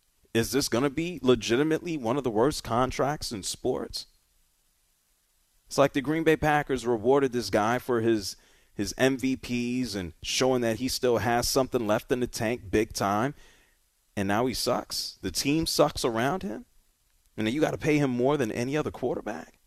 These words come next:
It's hilarious.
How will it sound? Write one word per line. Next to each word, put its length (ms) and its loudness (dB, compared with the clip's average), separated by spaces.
It's 160 0
hilarious. 840 -2